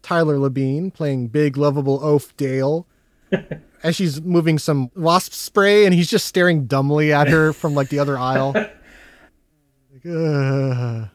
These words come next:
Speaker 2: I, I can't imagine anyone will, uh, give a shit, but it was at that point that I realized that this actor looks a whole lot like a, uh,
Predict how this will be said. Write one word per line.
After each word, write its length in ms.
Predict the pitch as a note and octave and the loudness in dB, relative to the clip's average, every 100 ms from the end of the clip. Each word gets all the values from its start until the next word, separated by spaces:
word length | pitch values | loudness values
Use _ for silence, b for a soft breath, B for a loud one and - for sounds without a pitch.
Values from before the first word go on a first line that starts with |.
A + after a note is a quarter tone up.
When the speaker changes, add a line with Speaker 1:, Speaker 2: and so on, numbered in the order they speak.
| _ _ _ _ _ - | _ _ _ _ _ 6
Speaker 2:
I, 260 | F#3 F3+ | 8 8
I 120 | F3 | 4
can't 320 | F#3+ - G#3+ F#3 | 2 0 -2 -2
imagine 400 | F3 D#3+ D3+ D3 | -2 -2 -2 -4
anyone 480 | C#3 C3+ C3 B2+ D3 | -2 -2 -4 -6 -6
will, 280 | C3+ C3 B2 | -2 -2 -4
uh, 180 | A#2+ C3 - - C3 | -4 -6 -8 -14 -4
give 180 | C3+ | -2
a 60 | A#2+ | -2
shit, 340 | - B2 A#2+ | -4 -4 -4
but 100 | - | -2
it 40 | C3+ | -2
was 100 | C3 | 0
at 160 | C3+ C#3 | -4 0
that 240 | C#3 C3 | 0 -2
point 340 | - C3 B2 B2+ - | -6 -6 -6 -10 -4
that 120 | C3+ | -2
I 60 | C3 | 0
realized 680 | B2+ C3 C3 B2+ B2 B2 - | 0 0 2 0 -4 -8 -6
that 220 | B2+ A#2+ b b b _ | -6 -8 b b b _
this 140 | D3 F3+ | 0 4
actor 440 | E3+ D#3+ D#3 C#3 | 4 4 4 4
looks 220 | C3+ B2+ | 2 0
a 40 | C#3 | -2
whole 180 | D3 C#3 | 0 2
lot 300 | C3+ C3 C#3 | 2 0 -2
like 260 | C3 A#2 C3 | -6 -4 -4
a, 260 | B2 B2 | -2 -2
uh, 320 | A#2+ A#2+ A#2 | -2 -4 -6